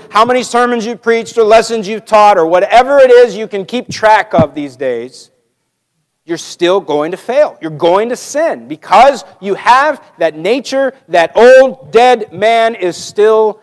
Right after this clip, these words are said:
attached. But Christ will never leave you nor forsake you. He is with you always.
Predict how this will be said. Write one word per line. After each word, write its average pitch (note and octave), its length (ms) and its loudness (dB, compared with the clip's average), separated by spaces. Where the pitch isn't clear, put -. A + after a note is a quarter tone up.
attached. E3 800 -4
But - 140 -20
Christ E3 600 -4
will A#2+ 160 -18
never A#2+ 340 -6
leave E3+ 280 -4
you B2 280 -14
nor B2 200 -10
forsake A2+ 460 -20
you. - 60 -20
He A#2 80 -20
is A2 120 -20
with C#3+ 300 -10
you F3 300 -16
always. - 840 -16